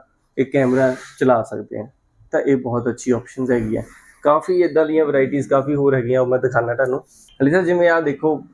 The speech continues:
ਕਾਫੀ ਤਰ੍ਹਾਂ ਦੇ ਕੈਮਰੇਜ਼ ਇਹਨਾਂ ਕੋਲੇ ਨਾ, ਤੇ ਕਾਫੀ ਅੱਛੀ ਅੱਛੀ ਕੁਆਲਿਟੀਜ਼ ਹੈਗੀ ਇਹਨਾਂ ਦੀ। ਤੁਸੀਂ ਅਗਰ ਮੰਨ ਲਓ ਕਿ ਵੀ ਸੌ ਮੀਟਰ ਤੋਂ ਵੀ ਦੂਰ ਦੇਖਣਾ ਚਾਹੁੰਦੇ ਹੋ। ਅੱਜ ਕੱਲ੍ਹ ਨਾ ਕਿਵੇਂ ਹਰ ਬੰਦੇ ਦੀ ਪ੍ਰੋਬਲਮ ਹੈ ਕਿ ਵੀ ਅਸੀਂ, ਸਾਨੂੰ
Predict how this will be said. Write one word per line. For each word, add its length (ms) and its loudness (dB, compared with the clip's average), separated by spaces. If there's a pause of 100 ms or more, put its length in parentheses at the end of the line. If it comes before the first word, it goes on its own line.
(400)
ਕਾਫੀ 320 2
ਤਰ੍ਹਾਂ 200 0
ਦੇ 100 -2
ਕੈਮਰੇਜ਼ 420 0
ਇਹਨਾਂ 180 0
ਕੋਲੇ 220 -4
ਨਾ, 160 -8 (680)
ਤੇ 640 2 (180)
ਕਾਫੀ 340 0
ਅੱਛੀ 260 -2
ਅੱਛੀ 200 -2
ਕੁਆਲਿਟੀਜ਼ 500 0
ਹੈਗੀ 220 -2
ਇਹਨਾਂ 220 -2
ਦੀ। 200 -8 (140)
ਤੁਸੀਂ 320 0
ਅਗਰ 220 0
ਮੰਨ 200 0
ਲਓ 260 0 (360)
ਕਿ 40 0
ਵੀ 140 4
ਸੌ 300 2
ਮੀਟਰ 280 -2
ਤੋਂ 140 -2
ਵੀ 260 2 (340)
ਦੂਰ 280 2
ਦੇਖਣਾ 280 0
ਚਾਹੁੰਦੇ 240 0
ਹੋ। 80 4
ਅੱਜ 120 -6
ਕੱਲ੍ਹ 200 -2
ਨਾ 100 0
ਕਿਵੇਂ 600 0 (280)
ਹਰ 80 2
ਬੰਦੇ 240 -2
ਦੀ 120 -2
ਪ੍ਰੋਬਲਮ 460 0
ਹੈ 60 -2
ਕਿ 100 -4
ਵੀ 140 4
ਅਸੀਂ, 200 -2
ਸਾਨੂੰ 240 2